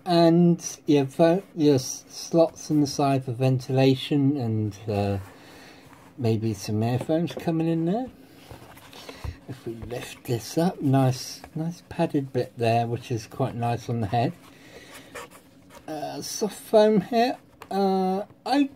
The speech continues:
I don't mind the foam. Some people, uh, really don't like it. They prefer the leather, but I don't mind it. If we just lift it up,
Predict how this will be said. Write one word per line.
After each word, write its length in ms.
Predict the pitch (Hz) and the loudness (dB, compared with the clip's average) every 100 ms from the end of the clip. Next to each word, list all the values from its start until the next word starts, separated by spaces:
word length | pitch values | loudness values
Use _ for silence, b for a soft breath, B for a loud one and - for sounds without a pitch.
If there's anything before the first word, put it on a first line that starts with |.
| - | -4
I 160 | 269 311 | 2 4
don't 180 | 320 277 | 4 6
mind 300 | 226 220 190 | 6 6 4
the 60 | |
foam. 560 | 170 - 147 151 170 175 | 2 4 6 6 6 2
Some 300 | - 202 190 | 2 2 6
people, 460 | 190 175 170 165 165 | 6 6 4 2 4
uh, 300 | 156 156 156 | 4 4 4
really 300 | 160 160 151 | 4 4 4
don't 240 | 156 151 | 4 4
like 260 | 147 147 143 | 2 0 0
it. 60 | |
They 100 | 131 | 0
prefer 320 | 139 135 143 | 0 0 0
the 80 | 139 | 2
leather, 320 | 135 135 165 | 4 4 2
but 320 | 196 160 139 - B B B B B B | 0 0 -2 -6 B B B B B B
I 100 | 180 | 0
don't 180 | 160 151 | 4 6
mind 320 | 151 160 180 | 6 6 4
it. 180 | 277 302 - - - - _ | 2 -2 -6 -20 -20 -20 _
If 280 | 185 160 - | -2 0 0
we 60 | |
just 340 | 143 160 - - - - _ - | 0 -2 -2 -10 -20 -20 _ -4
lift 400 | 170 135 - - | 0 0 -2 -4
it 100 | 160 | -2
up, 220 | 151 185 | 0 -2